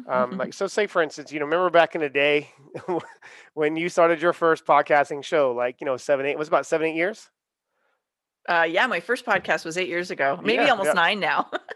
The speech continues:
Speaker 1: Yeah, good, good memory. I don't know. It's come from <laughs> obviously our other conversations. <clears throat> Excuse me. But yes, um, if you're thinking about from that long ago,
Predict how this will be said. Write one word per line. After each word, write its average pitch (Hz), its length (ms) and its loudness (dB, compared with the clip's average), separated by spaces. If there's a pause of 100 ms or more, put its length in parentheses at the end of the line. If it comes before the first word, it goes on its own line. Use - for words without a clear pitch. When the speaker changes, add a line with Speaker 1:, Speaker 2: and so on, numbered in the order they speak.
Speaker 1:
Yeah, 185 180 6
good, 247 300 6
good 285 160 6
memory. 208 340 4
I 165 80 4
don't 190 120 4
know. 175 140 4
It's 151 140 -8
come 190 220 -2
from 170 260 0 (120)
<laughs> - 140 0
obviously 202 280 -2
our 170 420 2
other 165 160 0
conversations. 151 720 -6 (220)
<clears throat> - 180 -20
Excuse 160 520 -6
me. 139 100 -4
But 143 260 4
yes, 170 300 4
um, 160 440 2 (800)
if 143 120 -8
you're 202 100 0
thinking 262 260 -4
about 170 320 2
from 147 220 -6
that 165 260 4
long 156 260 4
ago, 120 280 -4